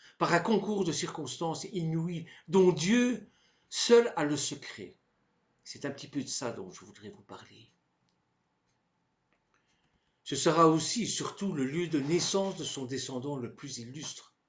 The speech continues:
Yeshua Nostri, Yeshua, Jésus de Nazareth, en français. Vous avez aussi Elimelech comme,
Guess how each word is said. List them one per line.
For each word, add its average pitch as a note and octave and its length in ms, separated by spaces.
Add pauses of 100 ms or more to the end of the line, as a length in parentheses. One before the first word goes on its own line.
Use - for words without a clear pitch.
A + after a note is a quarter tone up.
(680)
Yeshua A#2 540
Nostri, F#2 600
Yeshua, G#2 600 (180)
Jésus A2 340
de A2+ 60
Nazareth, G#2+ 760 (540)
en E2 80
français. - 500 (1900)
Vous B2 80
avez F3 160
aussi G#3+ 640 (480)
Elimelech F3+ 680 (1700)
comme, G#2+ 520